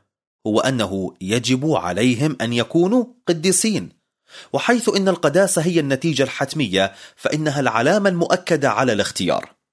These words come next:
نهاية الاقتباس. فالشخص الذي يتعمق في الحياة الروحية يعلم يقيناً إن كان حقاً يتمتع ببهاء مجد الله، أو إن كان يمشي في الظلمة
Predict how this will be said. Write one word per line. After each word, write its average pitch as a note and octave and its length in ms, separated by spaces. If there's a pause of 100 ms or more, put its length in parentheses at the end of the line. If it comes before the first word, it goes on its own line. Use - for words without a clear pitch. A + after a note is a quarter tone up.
(180)
نهاية G#2+ 340
الاقتباس. - 680 (600)
فالشخص - 380
الذي G2 300
يتعمق B2+ 520
في - 120
الحياة F#2+ 420
الروحية F2+ 640 (320)
يعلم D3 400
يقيناً G#2+ 600 (280)
إن A#2+ 100
كان D3+ 320
حقاً G#2+ 500 (260)
يتمتع A#2+ 640
ببهاء F#2+ 540
مجد E2+ 260
الله، F2 360 (220)
أو G2 320 (340)
إن A#2+ 100
كان F3+ 280 (140)
يمشي B2+ 300
في B2+ 100
الظلمة F#2+ 540